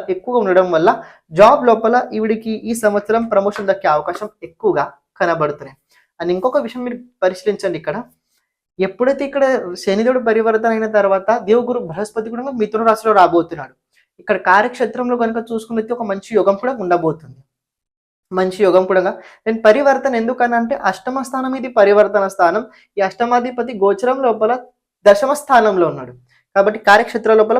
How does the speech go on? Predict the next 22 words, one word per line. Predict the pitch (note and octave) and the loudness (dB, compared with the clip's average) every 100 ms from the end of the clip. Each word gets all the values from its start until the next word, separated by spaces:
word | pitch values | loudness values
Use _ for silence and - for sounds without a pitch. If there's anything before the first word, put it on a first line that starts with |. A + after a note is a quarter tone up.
| B3 | 4
పరివర్తన | G#3 G#3+ G#3 A3 A3+ | 4 6 4 2 0
తప్పకుండా | F#3+ G#3+ C#4 G3+ | 0 0 2 2
అవుతది. | D3+ C#3+ C3+ A#2+ _ _ _ _ - | 2 -4 -12 -16 _ _ _ _ -2
అని | G3 F#3+ | 0 2
గోచరం | F3+ F#3+ B3+ C4 | 2 0 -2 0
లోపల | B3 A#3 - F3+ | 0 0 2 6
రాహుకేతు | F#3 G#3+ B3 C#4 C#4 | 6 4 -2 -6 -4
పరివర్తన | B3+ B3+ A#3+ A#3+ A#3+ A#3 | -2 0 -2 -2 -6 -4
చూసుకున్నట్లయితే | A#3+ A#3 B3 A#3+ G#3 F3+ - - - - | -6 -6 -8 -4 -2 -4 -6 -12 -12 -6
ఇక్కడ | - A3+ - | -4 -4 0
కేతు | A3+ A3+ D4 C4+ | 4 4 4 2
రాబోతున్నాడు | A3+ G3+ G3 E3+ C#3+ D#3+ | 4 2 0 -6 -2 2
ద్వాదశ | F3 - G#3 - | 2 2 -6 -2
స్థానంలో, | G3 E3 D3 C3 - _ _ - | 0 0 -2 -10 -20 _ _ -4
షష్ఠ | G#3+ A3 C4 C4+ | -2 0 0 0
స్థానంలో | - A3+ A3+ A#3 F3+ | 4 4 4 4 2
రాహు | D#3+ G#3 F#3+ | 4 4 4
రాబోతున్నాడు. | D#3+ D#3 D3+ D3 C3 B2+ _ _ _ _ _ _ - | 4 0 -2 -6 -12 -14 _ _ _ _ _ _ 0
ఇక్కడ | A#3+ A#3 | 2 4
ఒక | A#3+ G#3 | 4 2
విషయం | A#3+ D4 C4+ | 0 0 2
తెలుసుకోండి | G#3+ G#3+ G#3+ G#3 | 2 2 0 2